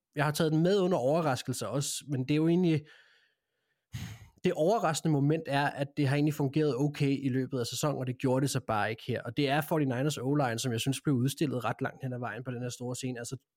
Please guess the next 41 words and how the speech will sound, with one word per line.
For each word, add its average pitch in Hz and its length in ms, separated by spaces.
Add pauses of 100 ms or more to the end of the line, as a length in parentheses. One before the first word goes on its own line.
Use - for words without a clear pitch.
Trent 131 200
Williams, 165 320
han 156 140
er 156 40
en 151 60
stor 139 360
bøf. 131 160 (120)
Han 139 180
er, 151 120
han 151 100
er 165 40
sgu - 200
dygtig, 123 260
og 131 80
det 151 100
bliver 160 140
han 135 80
ved 131 80
med 143 120
at 110 80
være. 104 200 (760)
Men, 151 340
men, 139 240 (100)
og 127 140
det 147 60
er - 20
jo 143 40
noget, 170 180
som 180 120
Theis 160 280
har 170 60
slået 143 240
ned 156 160
på 151 100
i 135 40
løbet 151 260
af 131 60
sæsonen 131 400
også, 123 200
det 139 80
her. 123 180